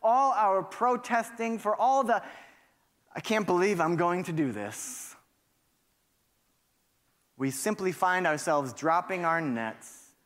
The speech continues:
and falling into this river of grace because we know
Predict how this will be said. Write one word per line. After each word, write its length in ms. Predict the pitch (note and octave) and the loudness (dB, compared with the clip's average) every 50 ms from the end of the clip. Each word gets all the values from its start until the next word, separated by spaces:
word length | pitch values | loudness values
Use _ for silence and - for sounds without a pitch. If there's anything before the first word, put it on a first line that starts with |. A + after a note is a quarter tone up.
| _ _ _ _ _ _ _ _ _ _ _ - | _ _ _ _ _ _ _ _ _ _ _ -8
and 180 | - C3 C3 A#2+ | -6 -4 -4 -6
falling 600 | - - - F3+ F3+ F#3 F#3 F#3 F#3 F3+ E3+ - | -6 -2 0 2 4 4 2 2 0 -2 -4 -6
into 320 | E3+ E3+ E3+ D#3+ - E3 D3 | -6 -8 -8 -6 -6 -6 -4
this 240 | D3 C#3+ C#3 - | -4 -4 -6 -6
river 420 | B2+ A#2+ D3 E3 D#3+ C#3 D3+ D#3 D3 | -6 -2 -2 -2 -2 0 -2 -2 -2
of 300 | - C3 B2+ A2+ - - | -2 -4 -8 -8 -10 -12
grace 480 | - A#2 A2+ A2 G2+ F#2+ F#2+ - - | -8 -6 -4 -4 -6 -6 -10 -14 -16
because 360 | - - B2 - - C3 A2+ A2 | -14 -14 -14 -10 -10 -10 -8 -6
we 120 | A#2+ A#2+ | -6 -6
know 580 | A#2+ C#3+ E3+ F3+ E3 C3 G#2+ G2 F#2 G2 G#2 | -4 -2 0 0 2 2 0 -2 -6 -10 -14